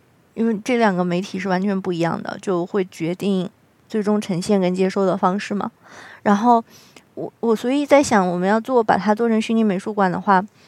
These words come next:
其实是让玩家去，就对我们来说，就是玩家去接触到这些东西，但是他接触它的时候，接触到艺术品的时候，他不需要知道这些艺术品是什么。我，我觉得就会，你可能，我自己来说，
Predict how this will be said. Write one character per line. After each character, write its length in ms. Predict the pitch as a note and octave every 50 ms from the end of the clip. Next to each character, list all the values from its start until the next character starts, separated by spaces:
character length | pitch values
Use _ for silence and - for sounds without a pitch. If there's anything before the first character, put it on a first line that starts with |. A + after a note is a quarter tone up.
| _ _ _ _ _ _ _
其 220 | - - A3 A3+
实 100 | A#3+ C4+
是 140 | C4 - D4+
让 240 | C4+ B3+ A#3 A3 G3+
玩 160 | F#3 F3 E3
家 220 | F3 - G#3 G#3 A3
去， 280 | A3 - - G#3+ G#3 - - - _ _
就 140 | - G#3+ G#3
对 140 | - A3+ G#3+
我 60 | F#3
们 120 | E3 D#3
来 80 | D3+ F3+
说， 180 | F3+ F#3+ F3+ F3+
就 120 | F#3+ G3
是 100 | F#3+ G3
玩 160 | F#3+ F3+ F3+
家 220 | F#3+ - G#3 G#3+ G#3
去 180 | - - -
接 160 | - - A#3+
触 180 | C4 - - A#3+
到 160 | G#3 F3+ E3
这 120 | E3+ - F#3+
些 120 | F#3+ F3
东 140 | F#3+ F#3+ G3
西， 100 | F#3+ G#3+
但 140 | G3+ A#3+ A#3
是 60 | A#3
他 120 | A#3+ A#3+
接 160 | A3+ - B3+
触 140 | C4 - C4
它 180 | B3 A3 G#3+ G3+
的 120 | G3+ G3
时 120 | G3 - F#3+
候， 280 | F#3 F#3 F#3 F3+ F3+
接 160 | - - A#3
触 140 | A#3 - A#3
到 160 | A3 G#3+ G3
艺 120 | F#3+ G3 G3+
术 100 | - F3+
品 160 | - - -
的 60 | -
时 40 | -
候， 60 | -
他 140 | - - A3+
不 140 | G#3+ - A3
需 100 | - C4+
要 140 | C4+ B3 G#3+
知 160 | - - G3+
道 180 | A3 G3+ F#3
这 80 | F#3+ G3
些 160 | G3 F3 E3+
艺 40 | F3
术 120 | - -
品 220 | F3+ - - - G3+
是 160 | - - G3
什 120 | - - -
么。 180 | - - - - - _ _ _ _ _ _ _ _
我， 120 | - - -
我 120 | G#3+ G3+
觉 180 | F3 F3 F#3+ G#3
得 120 | A#3 C4+ -
就 200 | _ - C4+ C4
会， 80 | B3+ C4+ - _ - -
你 100 | - G#3+ G#3+
可 140 | - A3+ G#3
能， 160 | F#3+ F#3 E3+ -
我 180 | E3 F3+ F#3 F3+
自 160 | F#3 - B3+
己 300 | - - G3+ F#3 F3+ E3+
来 180 | F3+ G3 G3
说， 280 | G3 - G#3+ G#3 G#3 A#3